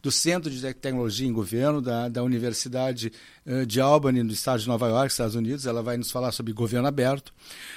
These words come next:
Ah, nós temos uma outra palestra que vai cuidar principalmente da, da parte de transparência e dados abertos, e nós vamos ter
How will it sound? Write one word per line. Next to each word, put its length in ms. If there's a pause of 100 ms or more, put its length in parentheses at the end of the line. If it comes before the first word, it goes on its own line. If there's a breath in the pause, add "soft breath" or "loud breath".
(100)
Ah, 200
nós 200
temos 300
uma 240
outra 300
palestra 420
que 80
vai 140
cuidar 240
principalmente 920
da, 160
da 80
parte 300
de 100
transparência 840
e 20
dados 300
abertos, 480
e 40
nós 140
vamos 160
ter 240